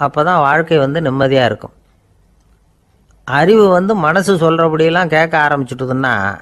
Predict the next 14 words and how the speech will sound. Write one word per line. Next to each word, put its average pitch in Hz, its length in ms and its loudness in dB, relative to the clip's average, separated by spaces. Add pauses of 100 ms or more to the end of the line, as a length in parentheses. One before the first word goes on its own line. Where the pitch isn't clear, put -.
இடைஞ்சல் 147 400 0
தான். 123 180 -4 (1080)
ஒருத்தருக்கு 135 500 0 (240)
ஏழாம் 175 480 4
நம்பர் 165 360 0
தான் 180 200 0
ராசியான 160 520 0
நம்பரா, 131 400 -2 (640)
ஏழாம் 180 480 2
தேதி 165 340 4
தான் 190 300 -2
எந்த 165 320 0
காரியத்தையும் 156 580 2
ஆரம்பிப்பாராம். 131 720 -2